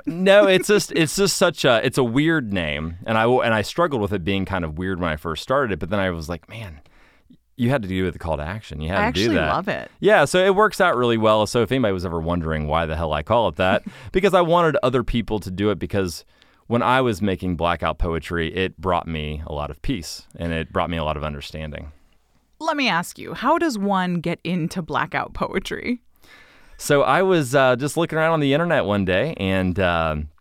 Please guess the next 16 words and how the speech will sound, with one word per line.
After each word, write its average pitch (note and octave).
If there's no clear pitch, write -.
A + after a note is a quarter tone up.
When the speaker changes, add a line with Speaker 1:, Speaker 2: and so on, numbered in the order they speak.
Speaker 1:
I A#2+
came D3+
across F#2
the G#2
work E2+
of E2
Austin E2
Kleon. -
And F#2
he A2
wrote G#2+
a F2
book E2
called E2
Newspaper A2
Blackout, D2